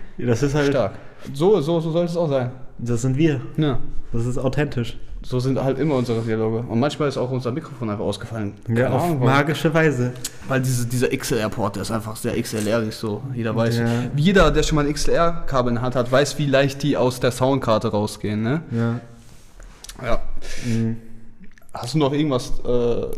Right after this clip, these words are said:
Speaker 2: Tolles anzusprechen?
Speaker 1: Wir haben unser, haben wir,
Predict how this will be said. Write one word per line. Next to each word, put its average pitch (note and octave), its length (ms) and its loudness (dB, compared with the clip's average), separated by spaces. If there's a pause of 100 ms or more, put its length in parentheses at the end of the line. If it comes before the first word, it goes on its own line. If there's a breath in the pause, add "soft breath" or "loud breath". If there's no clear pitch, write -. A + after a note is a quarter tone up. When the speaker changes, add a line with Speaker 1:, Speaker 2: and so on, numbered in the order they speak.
Speaker 2:
Tolles C3 280 0
anzusprechen? A#2+ 600 -4 (1400 soft breath)
Speaker 1:
Wir A#2+ 180 0
haben B2+ 120 2
unser, B2 760 -2 (440)
haben B2+ 240 -2
wir, C3 120 -2